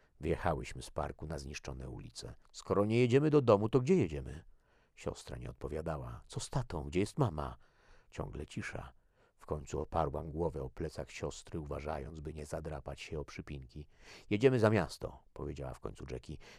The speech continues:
„Miejmy nadzieję, że nie ustawili żadnych blokad”. Trzymała się bocznych dróg i często się rozglądała.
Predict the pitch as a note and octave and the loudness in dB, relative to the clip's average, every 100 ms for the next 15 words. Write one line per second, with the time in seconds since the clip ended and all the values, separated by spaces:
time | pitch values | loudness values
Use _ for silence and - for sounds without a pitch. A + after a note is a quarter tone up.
0 | - G2 G2+ G2+ G2 G2 F#2+ F#2+ F#2+ G#2+ | 0 2 4 4 6 8 8 6 4 0
1 | - G#2 F2+ F#2 F#2+ F#2 F2 F#2+ F#2+ E2+ | 2 4 4 4 2 4 4 2 2 0
2 | - - - _ _ - - _ - - | 0 -14 -16 _ _ -20 -20 _ -12 -4
3 | G#2+ E2+ C#2+ - C#2+ C#2+ - C#2+ C2+ C2+ | 0 0 -2 -6 -6 -6 -6 -8 -6 -6
4 | C#2 - - - D2 D2 - - D2 C#2 | -6 -10 -14 -8 -8 -6 -8 -6 -6 -6
5 | D#2+ D2+ D2 B1+ A#1+ | -8 -6 -6 -6 -12